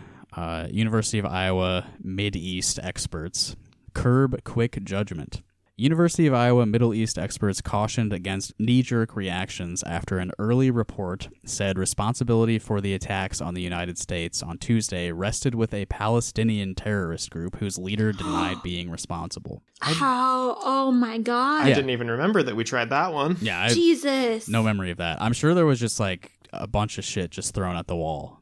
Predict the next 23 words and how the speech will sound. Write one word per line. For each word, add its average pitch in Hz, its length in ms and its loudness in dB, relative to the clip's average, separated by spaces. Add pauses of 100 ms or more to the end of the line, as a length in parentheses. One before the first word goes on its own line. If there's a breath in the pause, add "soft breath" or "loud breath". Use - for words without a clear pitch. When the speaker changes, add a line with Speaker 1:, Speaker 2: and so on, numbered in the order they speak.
(160)
Speaker 1:
on 120 300 0
the 104 40 -4
Speaker 3:
Yeah. 107 60 -6
Speaker 1:
day. 76 200 -4
Like, 82 320 -6
it's 95 200 -6
their 143 200 2
fault. 82 300 -14
They 151 160 4
did 90 180 -4
it. 80 160 -12 (120)
And 87 160 -10
just - 240 -8
pointing 92 480 -4
at, 82 240 -8 (200)
just 120 200 0
spinning 131 340 2
a 104 60 -2
globe 90 400 -2
and 85 100 -8
pointing 92 400 -6
at 87 80 -10
random 82 480 -8